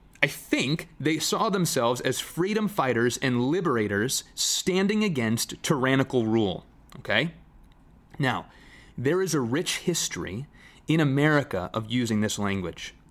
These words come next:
We have to go back to one of the key writings in history, written by an unnamed source, who went by the pseudonym, pseudonym Junius Brutus back in fifteen seventy-nine. Who was this man? Brutus was a Huguenot. Now, if you're a Protestant Christian, if you're part of our church or you're part of any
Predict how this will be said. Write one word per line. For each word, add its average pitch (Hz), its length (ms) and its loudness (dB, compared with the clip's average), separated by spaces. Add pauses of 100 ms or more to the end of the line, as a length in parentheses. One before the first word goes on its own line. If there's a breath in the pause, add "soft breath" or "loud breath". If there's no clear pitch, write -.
(140)
We 131 100 -2
have 151 140 0
to - 60 -6
go 196 80 0
back 160 260 0
to 151 100 -2
one 143 80 2
of 131 40 2
the 127 60 -2
key 175 300 0
writings 127 600 0
in 135 180 0
history, 113 600 0 (260 loud breath)
written 170 280 0
by 143 140 2
an 127 100 2
unnamed 156 340 4
source, - 560 -2 (340 loud breath)
who 165 120 2
went 156 280 0
by 170 140 2
the 147 100 0
pseudonym, 147 560 0 (120)
pseudonym 131 480 0
Junius 160 640 2
Brutus 120 760 -2 (140 loud breath)
back 135 340 0
in 127 80 0
fifteen 143 460 0
seventy-nine. 110 720 0
Who 151 140 2
was 131 200 0
this 101 180 -4
man? 82 280 -6 (400 loud breath)
Brutus 196 420 0
was 143 180 0
a 151 40 2
Huguenot. 135 680 0
Now, 123 260 2
if 123 140 -2
you're 156 140 0
a 175 60 -2
Protestant 151 480 0
Christian, 113 340 -2
if - 100 -6
you're 131 80 -2
part 143 200 0
of 135 40 -2
our 143 120 2
church 117 400 0
or 107 60 2
you're 107 140 0
part 120 240 0
of 110 80 0
any 120 300 0